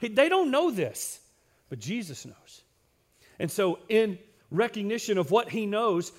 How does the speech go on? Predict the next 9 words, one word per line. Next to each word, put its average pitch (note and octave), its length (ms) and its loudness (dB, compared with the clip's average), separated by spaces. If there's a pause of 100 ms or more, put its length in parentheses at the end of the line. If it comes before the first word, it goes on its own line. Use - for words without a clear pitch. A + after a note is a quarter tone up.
(120)
he A#3 220 -2
is G3 140 6
preparing G3+ 1000 2
them A#2+ 400 -4 (400)
for E3+ 220 -2
what G3+ 460 4 (240)
is F#3 520 4 (640)
to F3 120 -12
come. C#3 540 -2